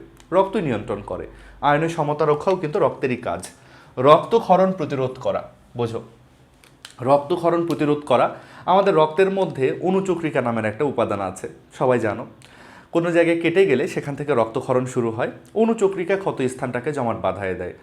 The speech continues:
তার মানে রক্তক্ষরণ বন্ধ করা কার কাজ? অনুচক্রিকার কাজ, আর অনুচক্রিকা মানেই তো রক্ত। তারপর দেহের প্রতিরক্ষা, তোমরা জানো আমাদের রক্তের মধ্যে শ্বেত রক্তকণিকা থাকে যারা কিন্তু জীবাণু ধ্বংস করে। তাহলে দেহের প্রতিরক্ষায় কে কাজ করছে বলো? শ্বেত রক্তকণিকা। শ্বেত রক্তকণিকা মানে কি? রক্ত।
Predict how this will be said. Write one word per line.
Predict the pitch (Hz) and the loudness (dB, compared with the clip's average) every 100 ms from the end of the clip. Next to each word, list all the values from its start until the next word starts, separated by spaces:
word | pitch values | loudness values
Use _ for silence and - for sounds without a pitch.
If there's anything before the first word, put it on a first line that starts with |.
| - | -8
তার | 143 | -6
মানে | 143 170 | -4 0
রক্তক্ষরণ | 139 139 - 156 147 | 0 -2 -6 -6 -2
বন্ধ | 131 127 | -2 -2
করা | 135 139 123 | -2 -2 -2
কার | 139 131 | -2 -2
কাজ? | 123 98 - - - | -2 -6 -6 -20 -10
অনুচক্রিকার | 143 175 190 196 196 196 | -4 -2 -2 -2 -2 -2
কাজ, | 190 240 240 | 0 0 2
আর | |
অনুচক্রিকা | 190 170 175 170 165 170 | 0 0 -4 -6 -4 -2
মানেই | 170 160 | -2 0
তো | 160 | 2
রক্ত। | 139 135 - 131 - - - - - - - - - | 2 0 -6 -6 -8 -20 -20 -20 -20 -20 -20 -8 6
তারপর | 214 220 254 | 8 8 6
দেহের | 180 190 | 6 2
প্রতিরক্ষা, | 190 160 156 139 139 107 | 0 -4 -2 -4 -4 -10
তোমরা | 123 143 | -4 0
জানো | 139 131 160 - - | 2 2 0 -6 -10
আমাদের | 135 139 147 127 | -6 -2 0 0
রক্তের | 120 - 139 | 0 0 -2
মধ্যে | 139 143 | -4 -4
শ্বেত | - 165 165 | -4 -2 0
রক্তকণিকা | 170 170 170 170 170 | -2 -2 -2 -2 -2
থাকে | 170 165 165 262 - - 123 | -4 -8 -10 -12 -14 -18 2
যারা | 160 208 | 6 6
কিন্তু | 208 165 202 | 4 -2 -4
জীবাণু | 151 131 127 | -2 0 0
ধ্বংস | 117 123 113 | 0 -4 -8
করে। | 110 92 82 - - _ _ - - - | -8 -6 -8 -12 -20 _ _ -20 -18 -4
তাহলে | 160 170 | 0 2
দেহের | 147 160 196 | 2 0 0
প্রতিরক্ষায় | 190 170 190 185 196 | 0 2 2 0 -4
কে | 202 | -2
কাজ | 196 131 | 0 0
করছে | - 117 113 | 0 -6 -4
বলো? | 117 113 | -4 -2
শ্বেত | 113 151 139 | -2 -2 0
রক্তকণিকা। | 117 - 110 98 95 120 | -2 -2 -6 -6 -6 -6
শ্বেত | - 180 185 | -4 -4 -4
রক্তকণিকা | 185 180 180 170 | -4 -4 -4 -4
মানে | 165 156 156 | -2 -2 -2
কি? | 143 131 | -4 -2
রক্ত। | 139 131 135 | -2 -2 -6